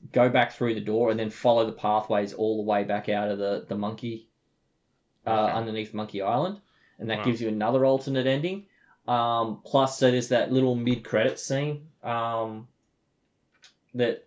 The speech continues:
Speaker 1: that pops up as well. Uh, that changes depending on which ending you get. So,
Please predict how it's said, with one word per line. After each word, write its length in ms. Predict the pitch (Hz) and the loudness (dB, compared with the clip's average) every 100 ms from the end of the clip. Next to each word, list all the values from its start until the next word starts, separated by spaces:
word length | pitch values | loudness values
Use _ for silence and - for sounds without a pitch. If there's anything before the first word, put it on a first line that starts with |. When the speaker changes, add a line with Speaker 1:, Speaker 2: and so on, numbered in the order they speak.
| - | -2
Speaker 1:
that 200 | 123 - | -2 2
pops 260 | 127 - 127 | 0 2 0
up 200 | 127 120 | 0 -2
as 140 | 110 | -4
well. 360 | 117 160 202 _ _ _ _ _ _ _ _ - | 0 0 -2 _ _ _ _ _ _ _ _ -8
Uh, 300 | 117 113 113 | -2 0 0
that 280 | 107 127 - | 2 2 2
changes 760 | - - 120 120 127 117 117 107 | -6 0 2 2 -2 -4 -6 -6
depending 600 | - - 117 120 113 110 | -8 -6 -4 -4 -6 -6
on 240 | 107 107 | -6 -6
which 360 | 113 120 - - | -6 -8 -12 -10
ending 400 | 110 113 113 110 | -8 -6 -6 -6
you 200 | 104 101 - | -6 -6 -6
get. 340 | 110 104 - | -4 -4 -8
So, 260 | - 107 | -2 2